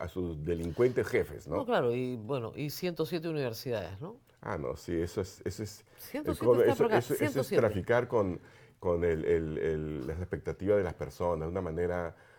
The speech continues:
Speaker 1: realmente alucinante, ¿no? Este, irrespetuosa y todo, ¿no?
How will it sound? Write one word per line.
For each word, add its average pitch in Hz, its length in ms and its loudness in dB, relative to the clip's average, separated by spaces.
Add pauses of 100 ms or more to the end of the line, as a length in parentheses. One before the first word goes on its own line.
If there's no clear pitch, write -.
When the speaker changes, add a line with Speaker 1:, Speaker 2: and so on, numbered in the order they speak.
Speaker 1:
realmente 85 680 0
alucinante, 80 880 -4
¿no? 85 280 -6
Este, 76 360 -10
irrespetuosa 76 1080 -4
y 65 60 -10
todo, 58 360 -8
¿no? - 140 -12